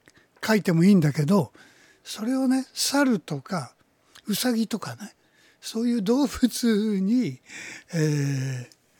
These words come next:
ー、の姿を借りて、あの、相撲を取ったりね、それから何か喧嘩をしたり、物を奪い合ったり、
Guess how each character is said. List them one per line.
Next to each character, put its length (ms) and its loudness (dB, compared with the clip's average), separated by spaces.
ー、 40 0
の 120 4
姿 420 2
を 100 0
借 260 2
り 60 0
て、 300 0
あ 140 -10
の、 320 -8
相 220 2
撲 140 6
を 60 2
取 160 0
っ 60 -6
た 140 -2
り 160 2
ね、 220 -2
そ 140 -8
れ 60 -6
か 80 -4
ら 300 0
何 200 0
か 120 -2
喧 240 -2
嘩 120 -2
を 60 0
し 100 -4
た 120 -4
り、 240 -4
物 240 4
を 80 4
奪 260 2
い 60 2
合 60 0
っ 40 -8
た 180 -4
り、 180 -4